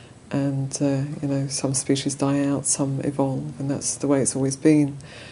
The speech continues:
But the rate at which it's happening is unprecedented. So, you know, when we look at that, we see the preciousness of this, of this earth that we live on,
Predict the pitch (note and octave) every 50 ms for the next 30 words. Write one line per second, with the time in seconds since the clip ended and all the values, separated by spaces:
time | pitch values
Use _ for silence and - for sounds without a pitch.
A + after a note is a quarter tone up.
0 | - - - - - - C#3+ C3+ C3+ D3+ D#3 D#3+ D3 - - - - - - -
1 | C#3 C3+ - B2+ - - C3+ C3 - - C#3+ D3 D3+ - - D3+ C#3 C3+ C#3+ D3
2 | - - C#3 C#3 - - - - - - - - - - - - - - - -
3 | - - - - - - - - - - - - - - D3 C#3 C#3 C#3 - E3
4 | D#3 - - D#3 - C#3+ C3+ - - - - - G3 - - - - - - -
5 | - - - - - - - - - - - - - - - - - - - -
6 | - - - - - - - - - - - - - - - - - - - -
7 | - - - - D3+ C#3+ C#3+ C#3+ C#3+ D3 C#3+ C#3+ C#3+ D3 C#3+ C#3+ D3 C#3+ C#3+ C#3+
8 | C#3+ C3+ C#3+ D#3 D#3+ - - - - D3 C#3+ B2+ C3+ C#3 C3+ - - D3+ C3+ C#3
9 | - - - F3+ F#3 - - - - - - - B2+ B2+ C3 - - - - -
10 | - C#3+ - - - C3 - - - - - - - - - - - - - -
11 | - - - - - - - - - - D#3+ D3 C3+ C3+ - - C#3+ D#3 D3 D3
12 | D3 - - - C#3 C3 C3+ D3 C#3+ C#3+ C#3 C3 C3 C3+